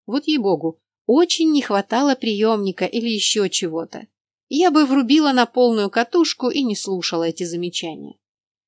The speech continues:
Надо спросить, вдруг у них тут имеется какое-то подобие радио,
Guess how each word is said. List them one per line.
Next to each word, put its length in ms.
Надо 220
спросить, 540
вдруг 380
у 40
них 180
тут 200
имеется 480
какое-то 440
подобие 440
радио, 420